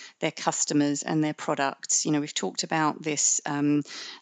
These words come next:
luxury brand, um, manufacturer, there's competition coming in. Well, if I want to be more competitive, then I need to really look at where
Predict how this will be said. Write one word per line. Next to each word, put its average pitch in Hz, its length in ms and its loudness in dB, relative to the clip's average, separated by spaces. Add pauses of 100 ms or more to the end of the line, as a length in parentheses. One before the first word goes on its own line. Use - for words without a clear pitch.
(120)
luxury 151 480 0
brand, 147 800 2
um, 143 400 2
manufacturer, 147 880 0
there's 147 220 -6
competition 160 720 0
coming 151 380 0
in. 151 320 0 (280)
Well, 170 100 0
if 165 120 -4
I 214 80 2
want 233 260 2
to 247 80 -4
be 202 140 0
more 175 180 2
competitive, - 800 -4
then 151 280 0
I 175 140 0
need 226 240 4
to 220 100 -4
really 156 280 -2
look 147 360 -4
at 151 160 -2 (240)
where 165 380 -2